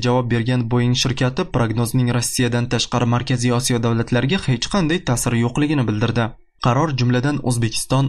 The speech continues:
Ozarbayjon davlatlariga salbiy ta'sir qilmaydi. Ular bilan biznes davom etadi, chunki ular sanksiya ostida emas. Biz aqsh hukumati joriy etgan sanksiyalargagina rioya qilamiz. Prognozimiz masalasida bu taxminan aynan shu mintaqada sotishni rejalashtirmayapmiz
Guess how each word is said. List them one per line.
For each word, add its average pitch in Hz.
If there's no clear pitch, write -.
Ozarbayjon 120
davlatlariga 131
salbiy 117
ta'sir 120
qilmaydi. 113
Ular 131
bilan 151
biznes 131
davom 127
etadi, 113
chunki 120
ular 113
sanksiya 135
ostida 117
emas. 143
Biz 113
aqsh -
hukumati 120
joriy 117
etgan 117
sanksiyalargagina 123
rioya 117
qilamiz. 113
Prognozimiz 120
masalasida 120
bu 147
taxminan 147
aynan 165
shu -
mintaqada 143
sotishni 127
rejalashtirmayapmiz 127